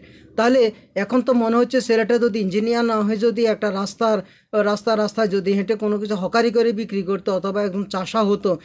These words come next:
এ, গ-, গ-, গৃহ-, গৃহস্থী করে চাষাবাদ করে যদি খেত, তাহলে তার মুখ দিয়ে হয়তো আজকে এই ভাষাটা আসতো না।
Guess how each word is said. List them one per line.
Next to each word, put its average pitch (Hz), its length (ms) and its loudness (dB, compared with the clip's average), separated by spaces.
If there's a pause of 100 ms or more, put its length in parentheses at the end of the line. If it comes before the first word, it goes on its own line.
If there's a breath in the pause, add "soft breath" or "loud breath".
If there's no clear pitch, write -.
(260 loud breath)
এ, 202 120 0
গ-, 190 260 -4
গ-, 175 140 -6
গৃহ-, 208 280 -2
গৃহস্থী 196 540 0
করে 220 340 2
চাষাবাদ 196 480 -4
করে 208 220 -2
যদি 196 240 -2
খেত, 190 220 -4
তাহলে 180 400 -4
তার 180 200 -4
মুখ 156 200 -6
দিয়ে 165 200 -2
হয়তো 170 220 2
আজকে 175 220 -4
এই 160 60 -2
ভাষাটা 160 400 -6
আসতো 160 300 -10
না। 143 140 -8